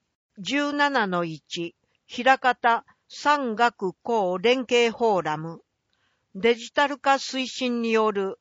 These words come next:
新たな価値の創造と生産性向上をテーマに、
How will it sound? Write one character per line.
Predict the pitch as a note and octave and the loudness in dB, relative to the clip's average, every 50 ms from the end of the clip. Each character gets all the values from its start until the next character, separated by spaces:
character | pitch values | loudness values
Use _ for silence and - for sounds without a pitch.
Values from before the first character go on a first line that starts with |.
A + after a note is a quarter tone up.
| _ _ | _ _
新 | - C#4+ D4+ D4+ C#4 | 0 2 4 2 2
た | - C4+ A3 | 2 0 0
な | F#3+ G3 F#3+ | 0 -2 -2
価 | - - A#3 A3+ | 0 -2 -2 -2
値 | - - G#3 | -2 -6 -6
の | F3+ E3+ E3 E3+ | -4 -4 -4 -6
創 | - - - G#3+ A3 A3 | -6 -4 -2 0 0 0
造 | F#3+ F#3 G3+ F#3+ F#3+ F#3+ | -2 -2 -2 -2 -2 -4
と | _ - F#3+ F3+ | _ -6 -6 -6
生 | F3+ - - A3 B3 C4+ | -6 -4 0 2 2 2
産 | A#3+ - B3 A#3 A#3 A3+ | 2 0 0 0 0 -4
性 | - - A#3+ A#3 A3+ A3 | -4 -2 0 0 0 0
向 | - _ - G#3 G#3 G3+ G3 | -2 _ -2 0 0 0 -2
上 | F3 G3 G3 F#3 F#3 F3 F3 D#3+ - _ _ | -2 -2 0 0 0 0 -2 -6 -10 _ _
を | A#3 A3+ A3+ | -4 -4 -4
テ | - _ B3 A#3+ A3+ | -2 _ 2 2 2
ー | F#3 | 0
マ | E3 E3 E3 | -2 -4 -4
に、 | E3 E3 E3+ E3+ E3+ E3 | -4 -6 -8 -8 -10 -12